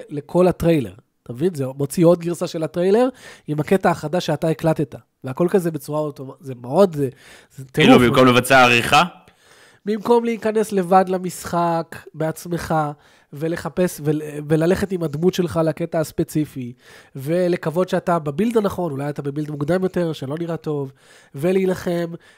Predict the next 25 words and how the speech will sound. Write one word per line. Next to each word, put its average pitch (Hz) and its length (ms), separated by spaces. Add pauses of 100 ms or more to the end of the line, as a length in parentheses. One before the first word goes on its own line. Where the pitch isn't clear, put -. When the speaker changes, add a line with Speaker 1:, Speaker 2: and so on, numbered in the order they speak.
(100)
Speaker 1:
ואז 160 360
להקליט, 202 720
ואז 165 360 (280)
ל-, 147 60
ל-, 143 640
לגרור 151 340
את 190 120
הקובץ - 540 (400)
אם 190 120
פי 165 200
ארבע 170 420 (360)
לתוך 156 480
עוד, 180 200
פרמיר 185 580
פרו, 175 480
ולערוך 147 420
את - 80
כל 202 180
הת-, 190 160
אתה 151 160
מבין? 214 160
כאילו, 156 180
הכל 208 320
קורה 185 200
בלייב. 151 480